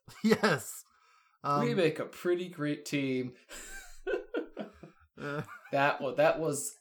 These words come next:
Speaker 2: that was classic first season Amethyst.
Speaker 1: Classic Amethyst. And I just, I felt like she could have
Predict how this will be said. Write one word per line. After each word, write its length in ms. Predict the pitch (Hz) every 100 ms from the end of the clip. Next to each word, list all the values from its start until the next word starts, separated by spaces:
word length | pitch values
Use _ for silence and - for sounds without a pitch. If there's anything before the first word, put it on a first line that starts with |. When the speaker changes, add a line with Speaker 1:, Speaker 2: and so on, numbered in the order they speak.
| -
Speaker 2:
that 140 | 131
was 120 | 143
classic 640 | - - 147 143 - 143 -
first 300 | 135 135 -
season 280 | 131 127
Amethyst. 400 | 120 123 120 120 -
Speaker 1:
Classic 720 | 254 254 226 202 - 151 - 170
Amethyst. 680 | 156 147 135 117 120 107 -
And 80 | 147
I 100 | 175
just, 340 | 190 180 - _ _ _
I 80 | 151
felt 340 | 151 214 226 175
like 200 | 156 143
she 240 | - 175
could 200 | - 156
have 300 | 151 127 113